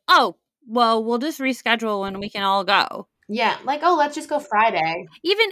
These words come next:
Speaker 1: Aiden, like, him and Busy aren't getting along very well.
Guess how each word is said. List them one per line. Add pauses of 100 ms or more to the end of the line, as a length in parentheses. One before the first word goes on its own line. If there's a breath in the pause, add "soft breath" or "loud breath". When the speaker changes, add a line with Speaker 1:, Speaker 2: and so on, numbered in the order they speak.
Speaker 1:
Aiden,
like,
him
and
Busy
aren't
getting
along
very
well.